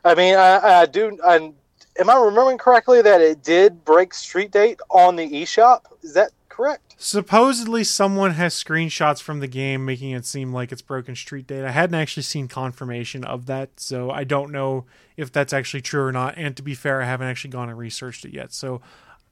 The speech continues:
Speaker 2: I don't know. It's possible it might have broken Street Date.
Speaker 1: Well, I've heard, like, Nintendo's pulled down, like, videos of it, like, cease and desist.
Speaker 2: Well, that would make me think they broke Street Date, so it's entirely possible.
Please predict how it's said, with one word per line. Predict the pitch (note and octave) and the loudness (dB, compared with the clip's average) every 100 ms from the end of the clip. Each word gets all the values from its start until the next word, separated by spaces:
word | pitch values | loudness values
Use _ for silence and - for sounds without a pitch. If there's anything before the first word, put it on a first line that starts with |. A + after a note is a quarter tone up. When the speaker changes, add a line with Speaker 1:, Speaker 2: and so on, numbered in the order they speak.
| - | -6
Speaker 2:
I | F#3 | -2
don't | F3+ F#3 | -2 0
know. | E3 C#3 | 0 -2
It's | C#3 | -4
possible | - D3+ C#3+ D3+ | -2 0 0 -4
it | D3 | -12
might | C3+ | -12
have | B2+ | -12
broken | C#3 B2+ B2+ | -12 -12 -14
Street | - - - | -14 -16 -18
Date. | A#2+ - _ _ _ _ - | -20 -20 _ _ _ _ 2
Speaker 1:
Well, | G3 | 6
I've | F#3 A#3 - | 8 6 6
heard, | B3 F#3+ | 4 4
like, | D#3+ - | 2 2
Nintendo's | D#3 D3 G#3 G3 D#3 - | -6 -4 0 4 4 4
pulled | - G3+ F#3 | 0 4 4
down, | - E3 D#3+ C#3+ | 4 6 6 4
like, | C#3+ C3+ - | 2 2 2
videos | D3 C#3+ B2+ B2 A2 | 0 2 0 0 -4
of | A2+ | -4
it, | |
like, | B2+ C3+ B2 _ _ _ | 0 0 0 _ _ _
cease | - F3+ E3+ - | -6 -4 -2 -2
and | |
desist. | C#3+ C3+ D3+ A#2 - _ - | 0 2 4 2 0 _ -14
Speaker 2:
Well, | C#3+ | -4
that | D3 D3 | 0 0
would | C#3+ | -2
make | D3 C#3+ | -6 -6
me | C#3 | -6
think | C#3 C3+ | -6 -8
they | C#3 | -8
broke | B2+ C3+ B2 | -6 -6 -8
Street | - C#3 - | -12 -14 -14
Date, | B2+ B2+ - | -14 -14 -12
so | C#3+ C3+ | -8 -2
it's | D3 C#3+ | -2 -4
entirely | D3 D#3+ D#3+ C#3+ | -4 0 2 0
possible. | C#3 C3 - B2 B2 | -6 -8 -10 -14 -16